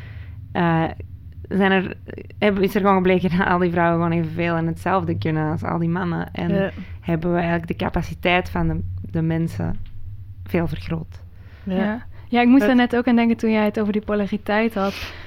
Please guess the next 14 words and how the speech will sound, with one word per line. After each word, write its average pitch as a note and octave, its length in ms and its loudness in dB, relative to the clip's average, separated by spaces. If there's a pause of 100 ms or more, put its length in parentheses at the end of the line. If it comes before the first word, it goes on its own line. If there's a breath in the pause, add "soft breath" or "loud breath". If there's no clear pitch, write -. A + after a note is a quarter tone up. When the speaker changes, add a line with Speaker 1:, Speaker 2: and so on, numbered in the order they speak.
(160 loud breath)
Speaker 3:
Dat G#3+ 240 2 (180)
polariteit A3 520 2
goed C4+ 200 2
is, C4 160 2
want A3 160 0
dan G#3+ 180 -2
kan G#3+ 220 -2
er G#3+ 100 -2
iets G#3 160 -6
nieuws, A3+ 480 0 (480 loud breath)
eh, G#3+ 280 4
gecreëerd G#3+ 720 2
worden. G#3 340 2
En G#3 220 0